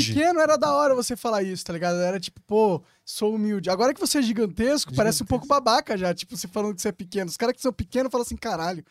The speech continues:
Speaker 2: tá bom, P D, tu é pequeno então, beleza?" E aí eu aqui me humilhando pra conseguir coisa.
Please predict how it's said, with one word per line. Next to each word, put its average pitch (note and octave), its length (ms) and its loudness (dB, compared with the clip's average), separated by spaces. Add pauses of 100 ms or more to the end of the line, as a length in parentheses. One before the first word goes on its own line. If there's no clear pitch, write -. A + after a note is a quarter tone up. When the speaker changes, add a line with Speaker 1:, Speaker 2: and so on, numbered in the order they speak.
(560)
Speaker 2:
tá F#3 120 -2
bom, F3 160 -6
P F3+ 140 -8
D, D3+ 120 -8
tu E3 120 -10
é - 20 -10
pequeno D#3+ 400 -10
então, C#3+ 260 -12
beleza?" D#3+ 380 -4
E F3 140 -4
aí F3+ 280 -2
eu F#3+ 120 0
aqui F3+ 220 -6
me F#3 80 -4
humilhando F#3 480 -4
pra G3 80 -10
conseguir F#3 340 -12
coisa. G3+ 260 0